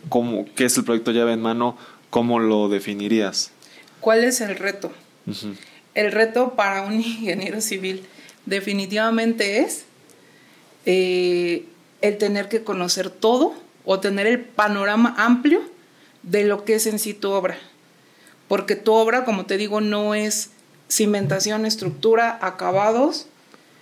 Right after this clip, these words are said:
Speaker 2: instalaciones. Tu obra es cimentación, estructura, acabados, instalaciones, equipamiento, es, eh, eh, rack, es,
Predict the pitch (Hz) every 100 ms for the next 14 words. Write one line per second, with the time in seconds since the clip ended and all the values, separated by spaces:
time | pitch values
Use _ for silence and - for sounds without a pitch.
0 | - - 196 190 190 185 190 180 - -
1 | - _ _ _ _ _ - - - 147
2 | 208 220 220 233 226 226 - - 208 202
3 | 196 190 220 233 233 233 214 147 233 233
4 | 226 196 190 208 214 214 190 185 185 185
5 | 202 254 269 381 - - _ _ _ _
6 | - - 180 185 208 - 196 208 240 262
7 | - 269 - - _ _ _ _ _ -
8 | _ _ 190 202 190 - - - - 196
9 | 196 196 196 185 190 190 185 170 165 -
10 | _ _ _ _ - _ _ _ _ -
11 | - 196 208 196 190 190 190 190 190 -
12 | - 202 220 226 233 - - 214 214 214
13 | -